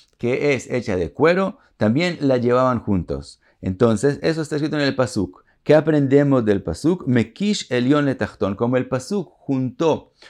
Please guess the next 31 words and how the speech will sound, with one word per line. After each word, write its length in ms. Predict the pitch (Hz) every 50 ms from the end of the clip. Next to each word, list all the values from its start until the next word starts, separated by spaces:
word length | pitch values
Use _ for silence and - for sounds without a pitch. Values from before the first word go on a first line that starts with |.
| _ _ _
puso 300 | 156 170 165 - 165 180
uno 200 | 175 165 160 - -
enseguida 540 | 127 123 120 - - 120 123 147 147 139
uno 140 | 143 139 135
tras 160 | 135 135 135
del 120 | 127 127 127
otro, 340 | 131 131 127 107 95 92 - _ _ _ -
el, 260 | - 120 123 117 110 - -
la 140 | 131 117 110
segunda 560 | 110 - 117 113 120 170 196 180 156 151 127
capa 460 | - 139 131 123 - 98 92 95 -
con 340 | - - 175 185 180 165 156
la 220 | 143 135 127 - -
tercera 580 | 131 120 110 104 - - 139 131 107 95 90
capa, 280 | - 87 87 - 123 123
michseu 680 | 120 120 107 - - - - 190 196 185 156 123 - - -
u 160 | 240 220 196
michse 380 | 175 151 143 135 139 - 160 156
atahash 500 | 143 120 - 131 123 113 104 107 101 -
asher 220 | 92 - 104 87
alav. 380 | 82 80 78 90 135 180 220 - _ _ - - - - _ -
Entonces, 520 | 90 85 87 127 165 190 160 151 123 107 107
ma 360 | 113 120 143 180 190 185 175
tachtón 640 | - - 123 - - - - - 151 147 135 117 107
kavui 440 | - 113 107 110 113 113 113 117 -
oel, 240 | 90 90 92 107 110
así 260 | 98 95 - 196 190
como 440 | - 160 143 139 127 123 113 101 - _ - - _
la 180 | - 98 95 -
capa 300 | - 170 165 - 135 127
segunda 720 | - - 123 120 123 156 175 151 120 107 - 80 -